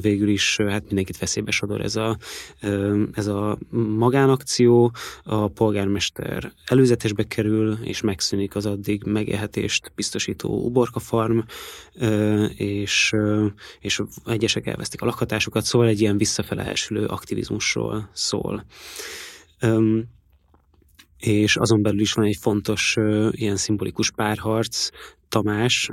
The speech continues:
ez a budapesti privilegizált értelmiségi vagy művész karakter, és a helyi,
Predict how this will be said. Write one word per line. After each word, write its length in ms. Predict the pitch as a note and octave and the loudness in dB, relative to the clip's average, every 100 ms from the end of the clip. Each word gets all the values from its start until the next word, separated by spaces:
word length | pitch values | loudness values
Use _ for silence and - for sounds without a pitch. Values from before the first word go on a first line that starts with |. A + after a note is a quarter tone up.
| A#2 | -6
ez 220 | A2 G#2 | -4 -4
a 140 | G2+ G2 | -4 -2
budapesti 880 | G2+ A2+ - G#2+ - - G#2+ G#2+ G#2+ | 0 0 -2 -2 -4 -2 2 2 0
privilegizált 920 | - A2 A2 G#2 A#2 B2 A#2+ A#2+ A2 - | -2 0 0 -2 -4 -4 -2 -4 -4 -4
értelmiségi 760 | A2+ - G#2 A2 - G#2+ G#2 | -6 -4 -4 -2 -2 -2 -4
vagy 280 | - - - - | -6 -8 -10 -6
művész 520 | A#2 A2 - - - - - - | -2 0 -2 -2 -2 -4 -14 -8
karakter, 600 | - B2+ B2+ - B2 A#2+ A#2 - - | 0 0 0 2 4 2 -2 -16 -8
és 160 | - - | -2 0
a 80 | G#2+ | 2
helyi, 380 | G#2+ G#2 G#2 | 4 4 2